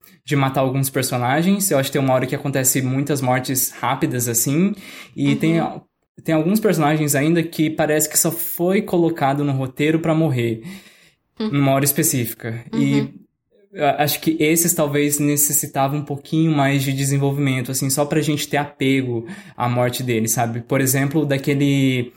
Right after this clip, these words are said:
Speaker 1: daquele cara que, que entrou no trem sem pagar, né?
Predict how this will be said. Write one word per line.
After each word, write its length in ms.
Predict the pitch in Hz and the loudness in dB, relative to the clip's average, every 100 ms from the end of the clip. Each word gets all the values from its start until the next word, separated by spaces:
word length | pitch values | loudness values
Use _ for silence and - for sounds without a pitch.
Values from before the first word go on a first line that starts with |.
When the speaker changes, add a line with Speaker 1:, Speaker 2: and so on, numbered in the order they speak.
| _ | _
Speaker 1:
daquele 280 | - 131 147 | -8 -2 -2
cara 440 | 139 - 139 135 135 | -4 -4 -2 0 -2
que, 580 | 135 143 135 127 127 123 | -2 0 2 0 -2 -4
que 80 | - | -4
entrou 200 | 131 139 | -2 0
no 100 | 143 | 0
trem 200 | 135 131 | 0 -2
sem 140 | 135 139 | -2 -2
pagar, 380 | 143 131 113 117 | 0 0 0 0
né? 260 | 120 127 | -2 -4